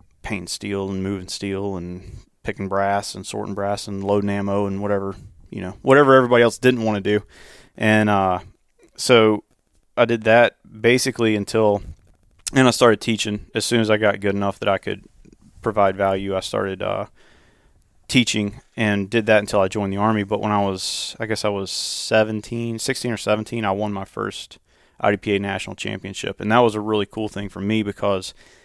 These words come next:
we were going into the last stage, and one of the guys, really, really good shooter, had shot earlier, uh, with the R Os 'cause he had to go do something. He, I think he was a, a L E guy,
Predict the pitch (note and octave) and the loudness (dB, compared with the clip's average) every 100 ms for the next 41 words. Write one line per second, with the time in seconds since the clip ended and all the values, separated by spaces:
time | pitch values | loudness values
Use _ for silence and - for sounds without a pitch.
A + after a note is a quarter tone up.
0 | _ _ _ B2 A#2+ A2+ C3 C3 A2+ G#2 | _ _ _ 2 4 6 6 6 4 6
1 | G#2+ A#2 A#2 - A2+ G#2 F#2+ F2+ - - | 6 6 4 2 2 2 0 -4 -14 -16
2 | - G#2+ G2+ G2 G2 _ - A#2 A#2 A2+ | -8 -4 -2 -4 -8 _ -14 0 2 2
3 | G#2 - G#2 G#2 G2 F#2+ - - A2 A2+ | 0 2 2 2 0 -4 -10 -12 -4 2
4 | A2 G#2 G#2 G2 G2+ - G#2 G2 G2 _ | 4 4 0 0 -4 -4 -6 -6 -8 _
5 | _ _ _ - A2 - A2 G2 - _ | _ _ _ -2 0 4 6 6 2 _
6 | _ _ _ - B2 A2+ G#2+ G2 G#2 - | _ _ _ 0 4 6 4 2 -4 -8
7 | _ - G#2+ G2 G#2 G#2 G#2 G2 G#2+ G2+ | _ -6 -2 0 -2 0 2 2 2 0
8 | - G#2 G#2 G2+ F#2+ G2+ G2 F#2+ - _ | -2 -6 -4 -4 -2 -2 -2 -6 -14 _
9 | - G#2 - G2 - G2 G2+ G2+ - G#2 | -12 -8 -4 -4 -4 -8 -4 -4 -4 -6
10 | A#2 G#2+ G#2 F#2 F#2+ F#2+ F#2+ - _ A2 | -4 -6 -6 -6 -6 -6 -6 -10 _ -2
11 | G2+ G#2 G2+ G2 F#2+ F#2+ F#2+ | 0 0 -2 -2 -2 -2 -6